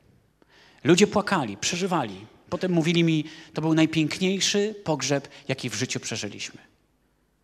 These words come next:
Niektórzy przyszli do poznania Pana na tym pogrzebie. Niektórzy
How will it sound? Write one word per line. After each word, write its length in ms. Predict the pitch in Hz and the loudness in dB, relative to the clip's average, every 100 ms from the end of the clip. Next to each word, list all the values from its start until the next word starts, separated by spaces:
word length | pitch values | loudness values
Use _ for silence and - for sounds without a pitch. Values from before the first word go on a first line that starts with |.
| _ _ _ _ _ _ _ _ _ _ 151 | _ _ _ _ _ _ _ _ _ _ -2
Niektórzy 320 | 160 165 160 | 0 0 0
przyszli 340 | - 170 160 | 0 0 -2
do 80 | 147 | -4
poznania 400 | 147 131 131 127 | -4 -4 -4 -4
Pana 300 | - 120 90 | -8 -10 -10
na 100 | 90 | -14
tym 140 | 101 | -14
pogrzebie. 440 | 95 95 92 92 95 _ _ _ _ _ _ _ _ _ _ _ _ - | -14 -14 -14 -14 -20 _ _ _ _ _ _ _ _ _ _ _ _ 2
Niektórzy 540 | 143 175 147 165 156 | 2 4 4 4 2